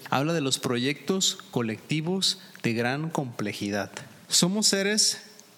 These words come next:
teolológicos", menciona el autor. "Somos seres que necesitamos darle un sentido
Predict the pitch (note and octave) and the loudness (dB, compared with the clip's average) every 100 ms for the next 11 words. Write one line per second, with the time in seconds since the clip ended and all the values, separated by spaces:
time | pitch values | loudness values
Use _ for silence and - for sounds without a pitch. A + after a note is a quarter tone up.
0 | - D3+ D3 C3+ C#3+ F#3 F3 C#3+ - G2 | -2 0 2 0 0 0 -2 -4 -6 -2
1 | - - - - - - - A2+ F#2+ B2 | 2 2 0 -6 -8 -12 -6 -4 0 0
2 | A#2 A2+ A2+ D#3 - - - - E3+ G3 | 0 -2 -2 -2 -4 -10 -6 0 2 2
3 | G3 F#3+ G3 - D#3+ C#3+ C3 - C3 C3 | 0 0 -2 0 0 2 0 0 0 -2
4 | A#2+ - D#3 G3 F3 A#2 B2 - - B2+ | -4 -2 0 0 -2 -4 0 0 0 0
5 | C3+ D3+ D#3+ D3+ D3 C#3 B2+ A2+ G#2 A#2+ | 0 0 -2 -2 0 0 0 -4 -4 -4
6 | A#2 G#2+ | -2 -2